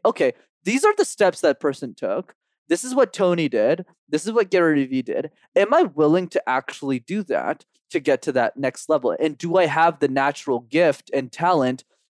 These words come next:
combined with that work ethic and steps in place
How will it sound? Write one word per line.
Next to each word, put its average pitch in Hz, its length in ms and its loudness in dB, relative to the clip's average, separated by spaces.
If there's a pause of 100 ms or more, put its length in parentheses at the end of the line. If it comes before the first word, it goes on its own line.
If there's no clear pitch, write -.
combined 165 640 2
with 165 160 2
that 127 240 2
work 127 240 -2
ethic 123 440 0
and 120 160 -6
steps - 460 -2
in 120 160 -8
place 139 460 0